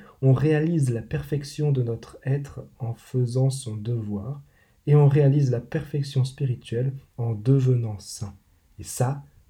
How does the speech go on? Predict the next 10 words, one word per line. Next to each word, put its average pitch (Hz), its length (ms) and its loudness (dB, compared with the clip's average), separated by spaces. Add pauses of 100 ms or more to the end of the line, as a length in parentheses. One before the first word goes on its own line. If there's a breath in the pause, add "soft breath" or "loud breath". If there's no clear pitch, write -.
vraiment, 117 360 -2
ça - 240 -10
rend 127 440 -2
heureux. 104 320 -2 (1500 soft breath)
Mais 139 80 8
pourquoi, 160 460 2
avec 143 420 2
une 127 180 4
telle 170 180 0
recette 143 540 2